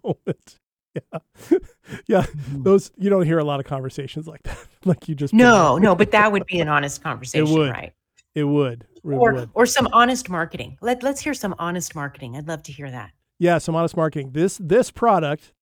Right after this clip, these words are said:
Speaker 1: that you can buy for two ninety-nine and that isn't really healthy for you, but it tastes really good. And,
Speaker 2: Mm-hmm.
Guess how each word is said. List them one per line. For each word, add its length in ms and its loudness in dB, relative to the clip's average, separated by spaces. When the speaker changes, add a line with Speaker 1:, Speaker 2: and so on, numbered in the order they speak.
Speaker 1:
that 160 -4
you 140 -2
can 160 -4
buy 380 -6
for 100 -2
two 220 0
ninety-nine 640 -2
and 120 -2
that 140 0
isn't 380 2
really 240 2
healthy 320 -2
for 240 -14
you, 100 -20
but 200 4
it 100 2
tastes 380 0
really 220 2
good. 260 -12
And, 220 2
Speaker 2:
Mm-hmm. 80 -10